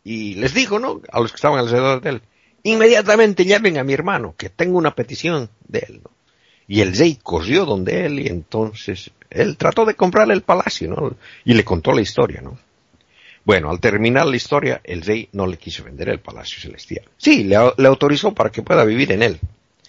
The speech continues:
Y obviamente, ¿no? El rey se convierte al cristianismo, libera a Tomás y a Vanés, y deja que Tomás continúe con su labor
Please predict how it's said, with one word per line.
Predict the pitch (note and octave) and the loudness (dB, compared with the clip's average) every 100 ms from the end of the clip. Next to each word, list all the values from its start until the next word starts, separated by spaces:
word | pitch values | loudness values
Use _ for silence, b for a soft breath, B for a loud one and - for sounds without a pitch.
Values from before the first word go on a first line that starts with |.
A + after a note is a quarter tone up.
| B B B B B B | B B B B B B
Y | D#3+ D#3+ D3+ D3 | 6 6 6 6
obviamente, | A3+ C4+ A3 F#3 G#2 | 6 4 2 0 -4
¿no? | A2 E3+ | -8 -8
El | B2 | -8
rey | C#3 | -10
se | - | -10
convierte | B2 A#2 A#2 G#2 | -12 -8 -8 -10
al | F#2+ | -14
cristianismo, | F2+ - F2 A#2+ A#2+ D#3 F3+ _ | -16 -12 -8 -8 -8 -10 -12 _
libera | - G2 F#2+ G#2 F2 | -10 -6 0 0 -2
a | |
Tomás | F2 F#2 G2 G3+ | -6 -4 -4 -4
y | F3+ | -8
a | F2+ | -8
Vanés, | D#2 G2+ A#3 - - _ _ _ _ b b b b | -6 -6 -6 -10 -20 _ _ _ _ b b b b
y | C#3 B2 A2+ | -4 -2 2
deja | A#2+ G#2 | 2 0
que | - F#2 | -6 -6
Tomás | G2+ G2+ F2 | -2 -4 -4
continúe | F#2 F2 F#2 F#2 E2 | -10 -8 -8 -6 -8
con | D#2 B1+ A#1+ | -10 -18 -20
su | - F#2+ | -16 -12
labor | D2+ D#2+ D#2+ | -10 -6 -6